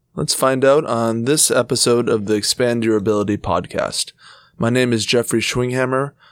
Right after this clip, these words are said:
This podcast is about you, your body,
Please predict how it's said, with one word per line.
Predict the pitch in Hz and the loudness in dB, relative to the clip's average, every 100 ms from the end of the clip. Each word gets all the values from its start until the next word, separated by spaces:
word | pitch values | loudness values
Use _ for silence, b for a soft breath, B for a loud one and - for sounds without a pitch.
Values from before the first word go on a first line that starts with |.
| b b _ | b b _
This | 135 131 | -2 -2
podcast | 139 139 135 135 127 123 - | 0 0 0 0 0 0 -2
is | 147 113 | -2 0
about | 113 113 113 110 | 0 0 0 -2
you, | 113 110 107 90 82 - _ _ _ _ | -2 -2 0 -2 -6 -16 _ _ _ _
your | 110 101 | -4 -2
body, | 101 120 131 131 131 131 | 2 4 4 2 0 -6